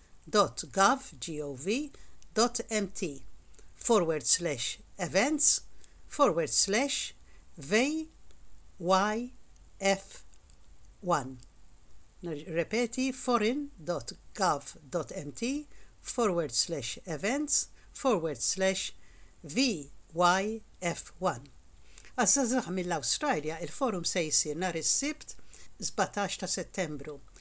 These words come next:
fil-ħinijiet li ġejjin. New South Wales, Victoria, Queensland, fit-tminja u kwarta filgħodu,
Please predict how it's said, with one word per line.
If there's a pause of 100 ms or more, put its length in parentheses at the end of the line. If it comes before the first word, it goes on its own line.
(140)
fil-ħinijiet
li
ġejjin. (720)
New
South
Wales, (100)
Victoria,
Queensland, (260)
fit-tminja
u
kwarta
filgħodu,